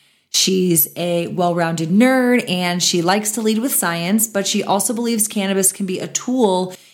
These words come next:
in a more holistic toolkit for health and wellness.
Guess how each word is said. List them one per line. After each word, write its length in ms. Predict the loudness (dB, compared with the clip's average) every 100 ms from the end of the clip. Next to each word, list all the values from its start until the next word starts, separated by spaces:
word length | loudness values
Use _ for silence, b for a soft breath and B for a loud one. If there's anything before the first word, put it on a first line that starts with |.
| B
in 160 | 4 6
a 80 |
more 260 | 6 6 4
holistic 500 | 0 0 0 -2 -6
toolkit 540 | -2 0 0 0 0
for 300 | -2 -2 -2
health 320 | 0 -2 -2 -4
and 80 |
wellness. 640 | -2 -2 -2 -4 0 0